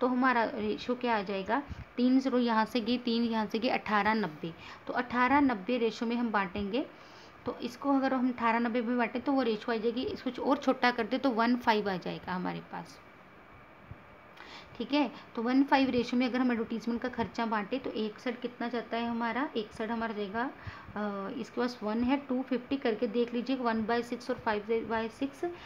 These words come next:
एक जगह हमारे आ जाएगा, अ, वन टू फ़ाइव ज़ीरो, ठीक है। उसके बाद है हमारे पास advertisement हो गया,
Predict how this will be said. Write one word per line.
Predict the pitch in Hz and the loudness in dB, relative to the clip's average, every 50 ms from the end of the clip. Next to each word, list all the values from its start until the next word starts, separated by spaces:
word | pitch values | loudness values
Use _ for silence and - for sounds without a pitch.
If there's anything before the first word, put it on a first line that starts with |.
| - - - 226 | -14 -6 -2 -2
एक | 240 220 | 0 0
जगह | 208 226 226 240 240 | 0 0 2 2 2
हमारे | 233 226 233 226 214 | 2 2 0 0 0
आ | 202 196 | -2 -4
जाएगा, | 190 175 196 196 185 208 262 311 359 - - - - - - - | -4 -4 -4 -4 -2 -2 -4 -4 -4 -8 -16 -18 -16 -14 -10 -8
अ, | 196 196 196 190 185 185 190 - 277 247 - - | -6 -4 -4 -4 -4 -4 -6 -8 -10 -10 -6 -2
वन | 208 214 226 247 277 302 302 - - | 0 2 4 4 2 2 0 -2 -2
टू | 233 233 269 311 349 - - | 0 0 0 0 -4 -6 -4
फ़ाइव | - 190 190 196 247 269 - - 190 - | -2 -2 -2 -2 -4 -6 -10 -16 -16 -12
ज़ीरो, | - - 196 - - - - - - - - - - | -8 -8 -8 -8 -10 -12 -14 -16 -18 -20 -20 -18 -10
ठीक | - 226 - - | -10 -6 -2 0
है। | 294 247 - - - - - - - | 0 0 -2 -6 -12 -14 -12 -4 -4
उसके | 269 269 - - 285 | -4 -4 -2 0 0
बाद | 311 311 294 | 2 2 4
है | 285 294 285 | 4 4 4
हमारे | 285 285 285 294 269 | 4 4 4 2 2
पास | 254 254 262 262 262 | 0 -2 -2 -2 -2
advertisement | 254 220 - - 240 226 226 - 254 269 254 277 | -4 -6 -4 -4 -4 -4 -2 0 0 2 2 2
हो | 262 262 240 | 2 0 2
गया, | 208 254 | 0 0